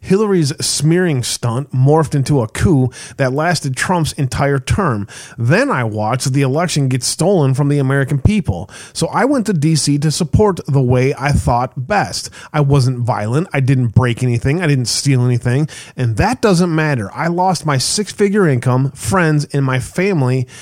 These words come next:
is a wreck. I had the F B I in my home. I was brought before a judge in shackles. And I am a lucky one.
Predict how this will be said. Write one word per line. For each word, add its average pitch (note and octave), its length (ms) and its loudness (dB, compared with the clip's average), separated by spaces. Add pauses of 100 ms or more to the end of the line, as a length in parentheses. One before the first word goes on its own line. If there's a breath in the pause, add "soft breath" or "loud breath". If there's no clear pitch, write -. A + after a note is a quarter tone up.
(160 loud breath)
is C3+ 160 0
a D3+ 60 4
wreck. E3 480 -2 (220 loud breath)
I C3+ 120 -2
had C#3+ 220 2
the D#3 140 2
F D3 120 0
B E3 160 2
I G3 160 2
in C#3+ 120 2
my A#2 180 0
home. A2+ 300 -2
I A#2+ 100 -2
was C3+ 160 2
brought D3+ 420 0
before D3+ 300 0
a C3 80 2
judge C#3 500 2
in C3 180 0
shackles. A#2+ 760 -2 (400 loud breath)
And D#3 200 0
I F#3 480 0
am E3 100 -2
a F3 80 0
lucky G#3+ 340 0
one. G#2 360 -6